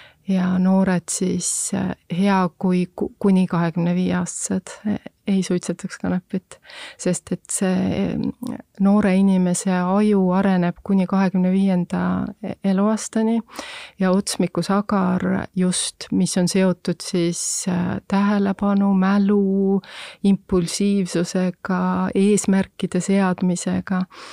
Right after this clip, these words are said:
et kanepi suitsetamine ei lase ajul välja areneda nii, nagu see võiks välja areneda ja sinu potentsiaal,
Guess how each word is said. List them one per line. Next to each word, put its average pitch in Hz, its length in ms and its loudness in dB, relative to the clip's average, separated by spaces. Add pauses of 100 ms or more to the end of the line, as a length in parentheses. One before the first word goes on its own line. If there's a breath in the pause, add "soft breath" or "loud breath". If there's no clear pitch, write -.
(240 loud breath)
et 180 160 -4
kanepi 196 460 2
suitsetamine 180 840 0 (120)
ei 185 240 2
lase 190 380 0 (200)
ajul 190 400 2
välja 185 320 2
areneda 180 440 0
nii, 180 360 4
nagu 170 240 -2
see 175 120 0
võiks 240 360 0
välja 180 320 0
areneda 180 600 -2 (400 loud breath)
ja 165 140 -4
sinu 185 220 2
potentsiaal, 180 920 -2